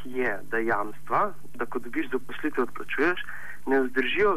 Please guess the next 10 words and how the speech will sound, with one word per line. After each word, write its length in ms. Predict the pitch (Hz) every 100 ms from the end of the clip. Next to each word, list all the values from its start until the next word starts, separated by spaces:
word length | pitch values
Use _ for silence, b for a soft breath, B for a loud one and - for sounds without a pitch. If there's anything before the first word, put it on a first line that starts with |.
| 131
več, 340 | 160 143 - - -
ker 80 |
je 80 | 127
odplačevanje 640 | - 123 - 127 135 170 156
v 80 | -
taki 320 | 143 180 214
množici 560 | 180 139 160 175 180 147 -
skoraj 240 | 156 151
nemogoče. 640 | 147 156 131 120 107 - - B B B B B B
To 80 | -